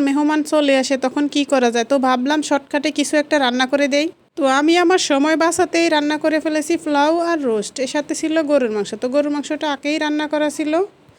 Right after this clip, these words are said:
প্রথমে আমি মুরগিগুলোকে সুন্দর করে ভেজে নিয়েছি। এরপর রোস্ট রান্না করার জন্য চকচিক্কা দেখে এখন কড়াই নিয়ে নিলাম, এর ভিতরে দিয়ে দিছি পরিমাণ মতো তেল। তেল দিয়ে এর ভিতরে দিয়ে দিলাম গরম মশলা। গরম মশলা দিয়ে এগুলোকে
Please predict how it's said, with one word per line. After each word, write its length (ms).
প্রথমে 400
আমি 180
মুরগিগুলোকে 640
সুন্দর 300
করে 140
ভেজে 300
নিয়েছি। 340
এরপর 220
রোস্ট 240
রান্না 240
করার 240
জন্য 140
চকচিক্কা 480
দেখে 220
এখন 240
কড়াই 280
নিয়ে 200
নিলাম, 320
এর 120
ভিতরে 340
দিয়ে 180
দিছি 180
পরিমাণ 380
মতো 160
তেল। 140
তেল 160
দিয়ে 180
এর 140
ভিতরে 320
দিয়ে 200
দিলাম 200
গরম 240
মশলা। 300
গরম 240
মশলা 280
দিয়ে 160
এগুলোকে 320